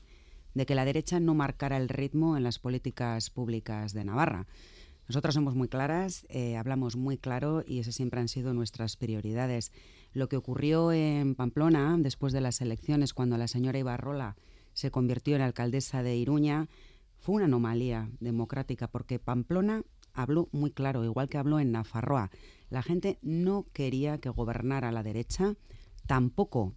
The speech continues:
en el Ayuntamiento de Pamplona, y había unas mayorías progresistas para que esto no fuera así. Por fin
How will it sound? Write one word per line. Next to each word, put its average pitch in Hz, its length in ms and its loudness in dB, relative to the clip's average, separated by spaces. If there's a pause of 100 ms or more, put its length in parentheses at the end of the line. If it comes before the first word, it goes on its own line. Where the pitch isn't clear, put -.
(100)
en 120 100 0
el 120 80 0
Ayuntamiento 117 560 0
de 113 120 -2
Pamplona, 131 520 2 (320)
y 131 120 0
había 151 280 6
unas 170 280 6
mayorías 147 500 2
progresistas 131 920 -2 (300)
para 123 180 0
que 147 80 0
esto 165 180 0
no 156 100 6
fuera 120 260 -2
así. 107 300 -4 (640)
Por 131 140 2
fin 143 320 6